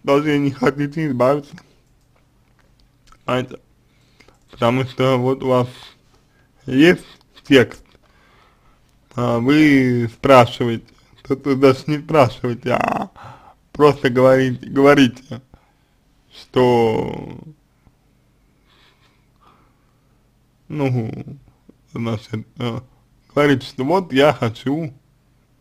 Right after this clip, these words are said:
там, э, избавиться, из-, избавиться от страха.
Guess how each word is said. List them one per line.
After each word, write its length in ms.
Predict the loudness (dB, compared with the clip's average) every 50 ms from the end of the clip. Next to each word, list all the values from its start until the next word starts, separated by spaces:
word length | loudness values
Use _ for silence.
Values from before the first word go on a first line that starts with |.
| _ _ _ _ -14
там, 480 | -12 -10 -10 -10 -12 -14 -14 -16 -18 -20 _ _ _ _ _ _ _ _ _ _ _ _ _ _ _ _ _ _ _ _ _ _ _ _ _ _ _ _ _ _ _ _ _ _ _ _ _ _ _ _ _ _ _ _ _ _ _ _
э, 280 | -14 -12 -12 -10 -8 -8
избавиться, 540 | -2 2 4 4 6 4 2 -2 -6 -10 -10 _ _ _
из-, 220 | -4 -4 -4 -6 -10 _ _ _
избавиться 760 | 0 0 4 6 6 6 6 4 0 0 2 2 2 2 0 2
от 280 | 4 4 4 4 0 -6 -14 -14
страха. 600 | -6 -2 2 4 4 4 2 0 -8 -18 -20 -20